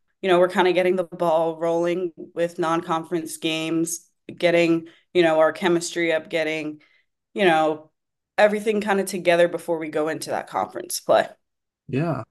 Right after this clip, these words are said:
Speaker 2: Well, obviously, that was my first question. The season just started, and you have three games under your belt with your new team.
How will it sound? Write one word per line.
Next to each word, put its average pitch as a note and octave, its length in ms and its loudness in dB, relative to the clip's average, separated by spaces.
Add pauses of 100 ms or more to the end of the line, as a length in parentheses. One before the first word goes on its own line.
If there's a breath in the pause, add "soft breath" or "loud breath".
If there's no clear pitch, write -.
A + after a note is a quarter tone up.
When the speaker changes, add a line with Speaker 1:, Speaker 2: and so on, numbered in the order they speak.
(300 soft breath)
Speaker 2:
Well, C3 100 2
obviously, B2+ 440 0
that A#2+ 100 0
was A#2+ 160 -4
my A2+ 100 -2
first A#2 300 -2
question. B2 320 -2
The G#2+ 80 -6
season A#2 320 -4
just A2 120 -6
started, A#2 380 0
and A#2 160 -2
you G#2 60 -8
have A2 180 -8
three A#2 260 -4
games A2 360 -4
under A2 160 -4
your G#2+ 160 -2
belt G#2+ 280 -2
with A2 160 -8
your A2 120 -6
new G#2+ 160 -6
team. B2 500 -2